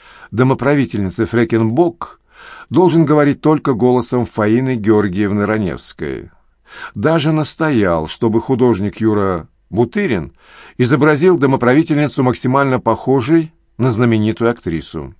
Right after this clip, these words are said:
Но одно дело захотеть,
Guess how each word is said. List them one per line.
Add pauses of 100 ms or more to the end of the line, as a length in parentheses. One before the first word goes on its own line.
(1500)
Но
одно
дело
захотеть,